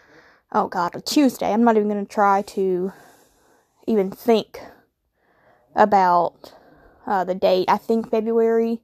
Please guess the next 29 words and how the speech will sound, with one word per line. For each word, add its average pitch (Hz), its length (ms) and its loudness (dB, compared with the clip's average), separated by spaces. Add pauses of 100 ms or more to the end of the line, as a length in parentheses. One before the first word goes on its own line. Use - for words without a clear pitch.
(680)
twenty-third. 240 720 2 (720)
I 214 120 0
think. - 560 -6 (760)
I 208 80 6
don't 226 100 6
even 220 120 0
know 214 80 2
what 202 100 0
day 214 120 0
it 202 80 0
is 202 120 -4
now. 196 540 -4 (1200)
But 208 260 2
I 214 80 2
think 269 240 -2
that 269 120 4
was 247 100 -2
February 240 340 2
twenty-third. 220 720 0 (800)
That 240 140 6
was 226 100 -8
a - 60 -8
Tuesday. 254 720 0 (1400)
When 220 160 6
I 240 80 2
tell 269 240 4
y'all 233 240 6
I 214 200 2
almost 220 540 2